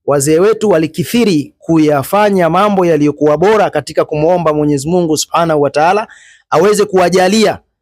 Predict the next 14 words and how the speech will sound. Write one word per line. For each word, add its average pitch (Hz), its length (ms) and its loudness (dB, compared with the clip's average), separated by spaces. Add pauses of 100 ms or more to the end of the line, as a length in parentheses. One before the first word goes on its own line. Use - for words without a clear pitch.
(220)
kupata 185 420 0
tunu 240 360 0
ya 165 120 2
uhuru 156 600 0 (640)
wa 135 120 0
taifa 135 320 -2
letu. 127 320 -6 (1600)
Tangu 233 400 0
kutoka 196 320 -2
Tanganyika 165 720 0
mpaka 160 320 -4
kuwa 165 220 0
Ta-, 151 240 -4
Tanzania, 156 720 0